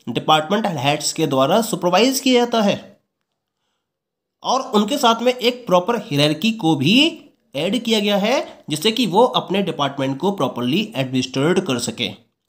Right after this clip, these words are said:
तो एक प्रॉपर हायरार्की डेवलप की गई है और बीस से ज़्यादा डिपार्टमेंट सेबी के कॉर्पोरेट स्ट्रक्चर में वर्क कर रहे हैं। सेबी का जो हायरार्किकल स्ट्रक्चर है वो कंप्लीट नाइन डेजिग्नेटेड, डेजिग्नेटेड ऑफिसर्स को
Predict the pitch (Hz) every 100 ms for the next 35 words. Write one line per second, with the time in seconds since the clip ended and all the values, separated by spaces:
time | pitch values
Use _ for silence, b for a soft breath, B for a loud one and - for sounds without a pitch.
0 | _ 220 233 226 233 254 202 220 220 254
1 | 240 233 - 165 131 110 - _ _ _
2 | _ _ - 143 160 269 - 247 185 190
3 | 196 165 156 160 160 254 302 320 311 -
4 | _ _ _ _ _ - 170 226 254 214
5 | 220 220 151 156 175 185 143 - 135 139
6 | 135 143 190 123 147 170 170 147 151 127
7 | 135 127 101 92 - _ _ _ _ _
8 | _ _ _ _ _ _ _ _ _ _
9 | _ - 214 254 247 247 214 233 233 -
10 | - 139 151 175 202 240 240 - _ -
11 | 151 165 156 226 202 190 - - b b
12 | b - 190 254 - - 196 196 240 262
13 | 147 139 220 277 190 165 180 180 202 -
14 | 165 147 143 185 202 233 202 165 160 170
15 | 156 - - 160 269 -